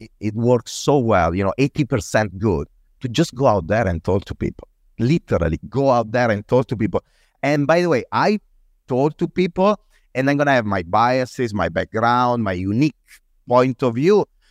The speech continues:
that, that is gonna give me a series of blind spots. Then I have my colleague that is different than me with a different kind of background that talks to the same people. He will hear something different than me. Then I'm, we're gonna talk to each other. We're gonna put together these collective insights and know-how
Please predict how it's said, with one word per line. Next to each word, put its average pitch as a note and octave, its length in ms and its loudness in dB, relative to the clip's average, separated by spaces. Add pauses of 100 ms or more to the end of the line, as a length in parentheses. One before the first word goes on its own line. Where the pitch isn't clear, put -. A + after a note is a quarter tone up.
(160)
that, A#2+ 140 0
that C3 360 -2
is B2+ 80 -2
gonna D3 200 0
give D3+ 180 -2
me D3+ 80 2
a C3+ 60 2
series C#3+ 420 -2
of A2+ 100 0
blind G2 320 0
spots. - 500 -8
Then G#3+ 180 0
I G3+ 60 2
have C#3 200 -2
my C3 240 2
colleague A2+ 540 -2
that A#2 120 0
is A#2+ 140 -4
different D3+ 380 0
than G#2 120 0
me F#2+ 160 2
with G#2+ 140 -2
a A#2 80 -2
different D#3+ 300 -2
kind A#2+ 160 2
of G#2+ 60 -2
background G2 360 -2
that C#3 140 -2
talks F3+ 220 2
to F3+ 60 -10
the F3+ 60 -2
same G#3+ 320 0
people. - 300 -12
He D3 140 0
will A3 180 2
hear F3 240 0
something D3+ 460 0
different B2+ 340 2
than G2 160 0
me. F2+ 160 -4 (220)
Then G3 140 2
I'm, A3 180 2
we're D3 160 0
gonna D#3 180 2
talk F#3 300 0
to D3 100 -2
each - 200 -6
other. A2+ 300 0
We're D3+ 100 2
gonna D#3 200 0
put - 260 -4
together B2 460 0
these A2 180 -6
collective B2+ 560 -2
insights A2+ 520 0
and F#2+ 120 -4
know-how G2 460 -2